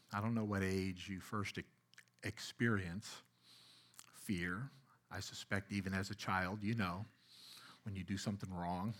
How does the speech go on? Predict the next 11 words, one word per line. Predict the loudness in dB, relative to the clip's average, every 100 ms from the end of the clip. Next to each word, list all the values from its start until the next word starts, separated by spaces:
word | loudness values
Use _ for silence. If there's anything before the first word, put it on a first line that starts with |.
| -10
<laughs> | -12 -6
and | -6 -6 -14 -14 -10 -6
you | -4
know | 0
you're | 2 2
gonna | 4 2
get | 2 -2
caught | -4 -2 -2
or | -2
found | 0 0 0
out, | 0 0 -2